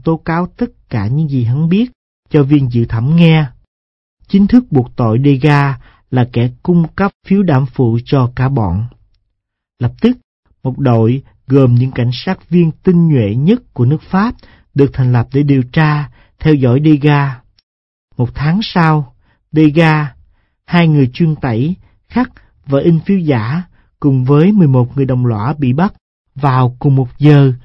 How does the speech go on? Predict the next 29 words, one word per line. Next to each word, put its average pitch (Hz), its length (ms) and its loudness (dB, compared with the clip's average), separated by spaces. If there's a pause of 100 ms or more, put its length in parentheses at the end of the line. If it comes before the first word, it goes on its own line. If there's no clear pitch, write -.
(260)
ở 127 100 4
những 165 220 4
nơi 156 160 4
khác 196 360 -2
nhau 156 400 2 (420)
và 135 300 4
bị 123 180 2
tống 156 340 2
giam. 160 280 4 (1120)
Họ 131 140 2
bị 135 160 2
đưa 156 220 4
đến 165 180 0
tòa 139 200 0
đại 120 220 2
hình 131 320 4 (360)
ở 127 200 0
quận 117 300 2
Sông 147 220 -4
Seine 147 420 0 (760)
và 135 380 0
phiên 160 260 -2
tòa 135 460 0 (360)
đã 127 240 -2
xử 127 420 0
mười 143 300 4
bốn 143 420 2
ngày 151 200 4
liền. 135 320 4